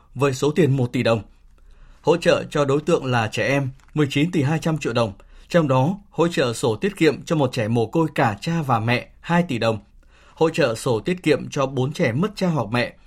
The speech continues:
với một tỷ đồng một cháu, hỗ trợ sổ tiết kiệm cho hai mươi hai trẻ dưới mười sáu tuổi, cha mẹ còn sống với số tiền sáu trăm triệu đồng một cháu. Tổng số kinh phí hỗ trợ đợt hai là một trăm hai mươi ba tỷ chín trăm bốn mươi triệu đồng. Theo ban vận động,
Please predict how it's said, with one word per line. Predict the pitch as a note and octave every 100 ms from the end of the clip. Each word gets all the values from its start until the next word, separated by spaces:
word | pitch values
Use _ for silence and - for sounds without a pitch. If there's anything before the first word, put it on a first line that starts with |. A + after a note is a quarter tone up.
| - -
với | B2 D#3
một | F#3+ C#3+
tỷ | B2
đồng | A#2+ A#2
một | A2+
cháu, | A2+ C3+ A#3 - - - -
hỗ | D3+ F3
trợ | E3+ A2+
sổ | A2 C#3 G#2+
tiết | F#3 F3+
kiệm | D#3 - - -
cho | E3 D3
hai | D3 E3
mươi | D3+
hai | D3+ D3 C3+
trẻ | C#3+ G#2+ F#2+
dưới | A#2
mười | E3 C#3
sáu | - A#2+ -
tuổi, | C3+ F#2+ - - - -
cha | C#3+
mẹ | C3+
còn | G2+ G#2+
sống | - A#2 E3+ - - -
với | C3+ D3
số | C#3+ D3+
tiền | F3+ C3
sáu | - C3 C#3+
trăm | F#3+ F3
triệu | F3 C3
đồng | A#2+
một | A2 A2
cháu. | A2+ F3 - - - - - - -
Tổng | C#3+ A#2
số | C3+
kinh | C3 E3
phí | - C#3+
hỗ | F3
trợ | F3 D3+
đợt | C3 A2
hai | C#3+ D3+
là | B2+ A#2+
một | B2 -
trăm | D#3 D3+
hai | E3+
mươi | F3 E3
ba | E3+ E3 E3
tỷ | B2+ G2+
chín | - C#3
trăm | C3 D#3
bốn | C3+
mươi | E3 F3
triệu | B2
đồng. | A2+ G2 _ - - _ - - -
Theo | F#3+
ban | F3 F3
vận | D3+
động, | B2 B2